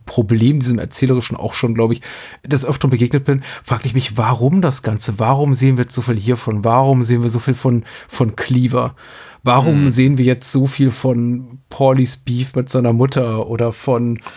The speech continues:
Speaker 1: Bobby
Speaker 2: Ja, das findet ja
Speaker 1: Bacala-Stil
Speaker 2: wenigstens
Speaker 1: mit dem
Speaker 2: Abschluss.
Speaker 1: Gangster-Rapper und
Speaker 2: Das findet ja wenigstens einen Abschluss, die Geschichte mit Pauli,
Speaker 1: Die, die
Speaker 2: ja.
Speaker 1: Geschichten finden Abschluss, ja, aber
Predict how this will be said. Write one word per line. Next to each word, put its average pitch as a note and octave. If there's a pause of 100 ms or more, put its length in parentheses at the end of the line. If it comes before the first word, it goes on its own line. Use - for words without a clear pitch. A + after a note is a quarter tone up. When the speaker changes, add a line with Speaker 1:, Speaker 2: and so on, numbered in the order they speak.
(560)
Speaker 1:
Bobby D3+
Speaker 2:
Ja, A#2+
das C#3
findet D3+
ja C#3
Speaker 1:
Bacala-Stil C#3+
Speaker 2:
wenigstens C#3+
Speaker 1:
mit C#3
dem C#3+
Speaker 2:
Abschluss. C3
Speaker 1:
Gangster-Rapper A#2+
und B2+ (100)
Speaker 2:
Das A2+
findet E3
ja D3+
wenigstens B2
einen F#2
Abschluss, -
die E2
Geschichte D2+
mit C2+
Pauli, -
Speaker 1:
Die, -
die F#3
Speaker 2:
ja. F#3
Speaker 1:
Geschichten E3
finden C3+
Abschluss, -
ja, C#3+
aber C#3+